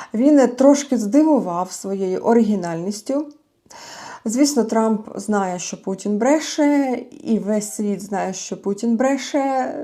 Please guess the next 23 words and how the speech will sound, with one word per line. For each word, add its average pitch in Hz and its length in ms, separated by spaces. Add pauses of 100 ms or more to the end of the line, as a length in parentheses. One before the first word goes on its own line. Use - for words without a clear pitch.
(180)
Ну, 226 140
за 208 120
дрони 202 380
я 185 80
маю 185 260
на 185 100
увазі, 190 460
нічого 190 300
там 185 140
не 202 100
літало, 240 560
а 208 40
навіть 185 360
якби 180 280
не 208 260
брехав, 202 640 (360)
він 196 240
терорист, 208 720 (240)
він 196 200
законна 190 500
ціль, 285 440 (320)
і 196 180
нічого 190 600